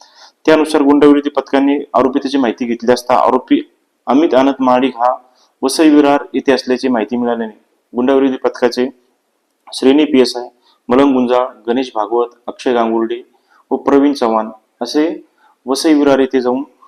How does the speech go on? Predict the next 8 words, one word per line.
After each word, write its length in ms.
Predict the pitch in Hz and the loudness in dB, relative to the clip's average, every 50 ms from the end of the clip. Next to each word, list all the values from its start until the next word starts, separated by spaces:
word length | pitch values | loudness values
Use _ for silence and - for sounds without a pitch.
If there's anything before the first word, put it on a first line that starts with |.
| _ _ _ _ _ | _ _ _ _ _
भोईंज, 380 | 107 110 123 - - 180 - - - _ _ _ _ _ _ _ _ _ _ _ _ - | -2 2 6 6 6 6 4 0 -8 _ _ _ _ _ _ _ _ _ _ _ _ -6
भोईंज 380 | 277 269 294 311 - - 339 - | 0 4 4 4 4 4 0 -4
पोलीस 340 | - - 294 294 147 - | 0 2 4 4 4 2
ठाणे 240 | - - - - 135 - - | 0 0 0 0 -2 -4 -4
मीरा 180 | 127 131 143 139 | -2 0 2 2
भाईंदर 380 | 131 117 113 117 117 135 131 | 0 0 -4 -4 -4 -6 -6
येथे, 240 | 127 123 - 135 143 160 _ _ _ _ _ _ _ _ _ _ _ _ _ _ - 120 | -8 -8 -8 -8 -8 -8 _ _ _ _ _ _ _ _ _ _ _ _ _ _ -10 -8
अ, 360 | 117 113 113 117 117 117 | -6 -4 -2 -2 -2 -2